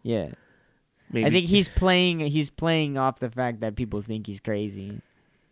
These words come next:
Speaker 1: I think.
Speaker 2: Oh, yeah. What is one trope I like, and it was in one of my favorite books, American Gods. The main character, his name's Shadow, and he's just, like, uh, this, like, big, beefy,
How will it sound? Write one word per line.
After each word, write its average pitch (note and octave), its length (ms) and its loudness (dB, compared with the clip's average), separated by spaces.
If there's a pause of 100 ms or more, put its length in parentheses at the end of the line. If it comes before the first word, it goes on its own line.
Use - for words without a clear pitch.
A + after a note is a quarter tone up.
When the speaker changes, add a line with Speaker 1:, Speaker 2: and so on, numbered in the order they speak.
(300)
Speaker 1:
I B2 140 2
think. G2+ 420 -10 (300)
Speaker 2:
Oh, D#3 140 0
yeah. C3 240 -4 (800)
What B2+ 160 0
is C#3 180 -2 (680)
one B2+ 280 -2
trope A#2+ 400 -2 (140)
I G2+ 160 0
like, F#2+ 320 -4
and G#2 100 -4
it A#2 120 -4
was B2 200 -2
in G#2+ 300 -2 (600)
one - 160 -8
of A2+ 40 0
my A2+ 40 -4
favorite G#2 240 0
books, F#2+ 420 -4
American F#2+ 340 -4
Gods. E2+ 540 -8 (880)
The A2 160 -4
main A2+ 320 -2
character, G2 640 -6
his G#2+ 160 -6
name's F#2 220 -4
Shadow, G2 400 0
and F#2+ 80 -8
he's G2 180 -8
just, F#2+ 220 -8
like, F2 240 -10 (580)
uh, E2+ 200 -6
this, G2+ 220 -6
like, F#2 240 -6
big, F#2+ 280 -2
beefy, F#2 640 -6